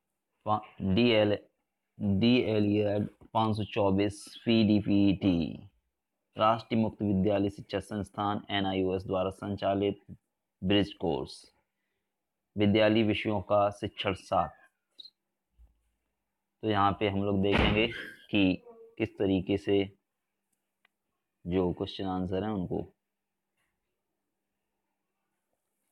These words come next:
हाँ, फर्स्ट क्वेश्चन है,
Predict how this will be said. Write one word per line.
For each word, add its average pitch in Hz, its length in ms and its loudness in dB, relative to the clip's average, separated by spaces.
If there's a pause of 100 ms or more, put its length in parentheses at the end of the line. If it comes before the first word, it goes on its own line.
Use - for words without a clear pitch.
(1500)
हाँ, 92 420 -2 (1000)
फर्स्ट 139 220 2
क्वेश्चन 131 360 -2
है, 120 180 0